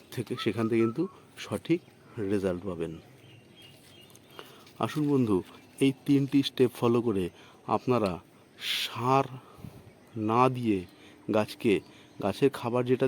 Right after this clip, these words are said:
দিচ্ছেন, দিচ্ছেন, অতিরিক্ত কোনো পরিচর্যা না করে এই ছোট্ট তিনটে স্টেপ ফলো করে এই ছোট্ট কাজটি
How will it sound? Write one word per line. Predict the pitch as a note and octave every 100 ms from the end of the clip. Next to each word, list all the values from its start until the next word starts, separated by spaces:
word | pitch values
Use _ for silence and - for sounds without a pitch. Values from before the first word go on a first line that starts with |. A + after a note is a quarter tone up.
| B2+
দিচ্ছেন, | B2 - A#2 A2+
দিচ্ছেন, | G2+ - E2+ E2+ - - - -
অতিরিক্ত | B2+ E3 D#3 - D3 C3+
কোনো | C#3 A2+ G2+ - - - -
পরিচর্যা | B2 A2+ A#2+ B2 A#2
না | A2+ A#2
করে | B2 G#2+ - - D3
এই | E3+ D#3
ছোট্ট | - E3+ - F3+ D#3+ -
তিনটে | E3 D#3+ D#3 D#3+ D#3 - - - - - - - - - - - - -
স্টেপ | - F3+ E3 -
ফলো | D#3 C#3+ B2+
করে | A2+ G#2 - D3+
এই | F3 D#3
ছোট্ট | - D#3 - D#3 A#2+
কাজটি | G#2+ - -